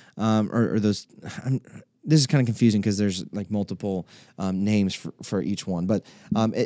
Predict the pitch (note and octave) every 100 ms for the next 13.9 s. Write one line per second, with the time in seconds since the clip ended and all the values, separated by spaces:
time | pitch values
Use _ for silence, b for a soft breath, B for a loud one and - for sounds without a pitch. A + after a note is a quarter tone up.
0 | G2+ D#3 D#3+ D#3 - C#3 C3 A#2+ A2 G2+
1 | - - F2 B2 A2+ A2 G#2 G#2+ - G#2
2 | F#2+ G#2 G#2+ G#2+ F#2+ G#2 - F2+ - F2
3 | D2 D2+ B B B B - C3 A2 -
4 | D#3+ B2+ A2 A#2+ - _ _ _ _ _
5 | _ B2+ A2+ A2 A#2 G2 A2+ A#2 A#2 A#2
6 | A#2 - - G#2 G#2 G2+ F#2+ - _ _
7 | _ _ _ A#2+ - - - A#2+ - -
8 | A#2+ A#2 B2 G#2+ F#2+ F#2 F2+ A2 F#2+ -
9 | - _ - G2+ E2+ D2+ E2+ F#2 - F2
10 | F2 D2+ D2+ C#3+ D3+ - B B B B
11 | - A2 G#2+ G#2 G2 E2+ - A#2 A2+ -
12 | - - - A#2 D3 B2+ B2+ B2+ C#3 C3
13 | - A#2+ G#2 - - D3 - D3+ D3+